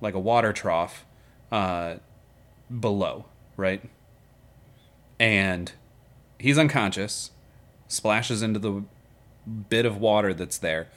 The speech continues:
but he's out. So not through the window. He is unconscious.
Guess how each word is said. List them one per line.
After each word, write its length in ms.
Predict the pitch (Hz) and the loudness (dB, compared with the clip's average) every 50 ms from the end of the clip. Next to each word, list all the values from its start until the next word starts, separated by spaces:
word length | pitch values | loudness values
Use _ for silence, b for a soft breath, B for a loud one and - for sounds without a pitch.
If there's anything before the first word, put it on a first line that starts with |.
| b b b b b b b b b | b b b b b b b b b
but 120 | - 107 | 0 2
he's 200 | 123 120 113 95 | 4 4 4 4
out. 280 | 95 76 67 - - - - - b b b b b b b b b b b b b | 2 0 0 -4 -10 -14 -20 -20 b b b b b b b b b b b b b
So 280 | - - 85 80 80 - - | -8 -6 -6 -6 -6 -4 -2
not 240 | 107 120 151 - - | 2 2 2 2 2
through 140 | - 160 | 2 2
the 100 | 151 147 | 4 4
window. 540 | 131 139 131 123 104 101 95 90 92 95 98 - - - - - - - | 4 4 4 4 4 4 2 2 2 0 -2 -6 -14 -20 -20 -20 -20 -12
He 140 | - - 113 | -4 0 2
is 120 | 123 123 | 2 4
unconscious. 920 | 131 131 120 - 123 113 104 98 - - 95 92 90 - - - - - | 2 2 2 2 0 0 0 0 0 -2 -4 -4 -4 -4 -4 -4 -4 -6